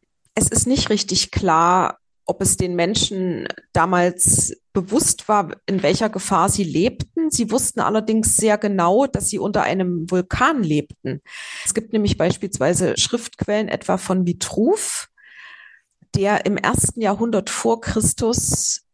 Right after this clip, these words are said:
beschreibt, dass der Berg, also der Vesuv, schon über das Land vielfach Feuer gespien hätte.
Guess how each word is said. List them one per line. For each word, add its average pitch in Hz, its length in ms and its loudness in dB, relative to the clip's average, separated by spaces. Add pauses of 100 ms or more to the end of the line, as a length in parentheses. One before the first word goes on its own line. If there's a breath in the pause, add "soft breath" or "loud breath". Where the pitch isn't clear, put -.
beschreibt, - 1300 -2 (160)
dass 196 200 0
der 170 140 -4
Berg, 220 640 -6
also 185 240 0 (480)
der 175 140 0
Vesuv, 196 760 0 (180)
schon 226 520 2
über 220 260 2
das 185 300 2
Land 269 800 2
vielfach - 880 -2
Feuer 320 380 4
gespien 165 560 0
hätte. - 440 -2